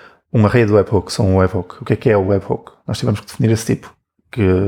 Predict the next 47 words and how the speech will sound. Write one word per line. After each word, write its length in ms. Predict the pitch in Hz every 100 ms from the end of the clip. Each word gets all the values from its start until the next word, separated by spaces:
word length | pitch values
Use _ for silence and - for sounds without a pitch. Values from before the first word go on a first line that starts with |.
| 101 - - _ -
é 100 | 113
definido 300 | - 131 101
principalmente 580 | - - 107 110 110 -
pelo 400 | - 110 98 101
que 100 | 113
vem 140 | 110
da 120 | 104 104
api. 380 | 139 123 104 _ _ _ _ _ _
Porque 120 | -
no 60 | 104
caso 240 | 104 92
do 60 | 104
set 240 | - 104
webhooks, 600 | 113 - 113 - - - -
isso 200 | 107 117
é, 120 | 110
o, 260 | 107 104 104 - - -
é 80 | -
preenchido 360 | - 110 - 107
com 100 | 110
o 40 |
resultado 400 | 104 104 110 101
de 60 | 104
uma 120 | 101
A 20 |
P 160 | 98 113
I 120 | -
que 100 | -
é 40 |
algum 380 | - - - -
lado. 140 | - - _ _ _
Onde 100 | 135
é 20 | 120
que 60 |
eu 40 | 107
ponho 240 | 113 104
este 420 | 98 - - 107 98
type 340 | 104 101 -
webhook? 420 | 107 101 107 -
Não 80 | 117
sabia 220 | 104 107
muito 180 | 110 113
bem. 220 | 127 180 214 - _ _ _ _ -
Podia 200 | - 113
pôr 140 | -
nas 200 | 107 101
actions. 600 | 107 113 - 127 120 -